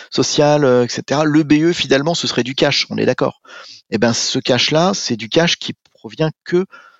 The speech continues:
euh, des opérations d'exploitation, du business. Donc c'est hyper intéressant puisque c'est, euh, une, un agrégat qui est indépendant du, des modalités de financement, c'est un agrégat qui est indépendant des opérations exceptionnelles qu'on peut, qu'on peut trouver.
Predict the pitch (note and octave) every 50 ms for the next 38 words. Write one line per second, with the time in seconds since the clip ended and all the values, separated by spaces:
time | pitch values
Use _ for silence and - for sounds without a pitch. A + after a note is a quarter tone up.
0 | _ _ - B2 A2 A2+ A#2 A#2 B2 G#2+ B2 B2 B2+ - E3+ D3+ B2+ C3 - -
1 | C3+ B2+ C#3+ C#3 - D3 C#3 A#2+ A2+ - B2+ C3+ C#3 B2+ - B2 B2 - - -
2 | - - - - - E3 C#3+ - D#3 C#3 A3 E3 - C#3 C3 D3 - - E3 C#3
3 | B2 - - - - A2+ G#2 - - B2+ A#2+ A2+ - - - - - _ - G#2+
4 | G#2+ G#2 G2+ G2+ - - G#2+ G#2+ G#2 G2+ G2 G2 G#2 G#2 G#2+ A2+ G#2+ A2 A#2 A#2
5 | C#3 D#3 D#3+ - - B2 - - B2+ B2+ B2 C3+ - - C3+ C3+ C3+ C3+ C3+ C3+
6 | B2+ G#2+ F#2+ G2 G2+ - A2 A2 A#2 G#2+ A2+ A2+ A2+ A2 - A#2 - - A#2 A#2
7 | A2 - - C#3+ D3+ D#3+ E3 D#3+ - - G2 F#2+ G#2+ A2+ A#2 B2 B2+ C3+ C3 C#3+
8 | C#3+ C#3 - - C3 - - C#3 C#3 C#3 C3+ - C3+ C3+ C3 C#3 C3 - - -
9 | - - - - G2+ F#2+ A#2 - - - A2 A2+ - A#2 A#2 - - F#2+ - -
10 | B2 A#2+ B2 B2 A#2 - G2 - - G#2+ G#2+ - _ G#2+ - - - _ _ A2+
11 | A#2 D#3+ F#3+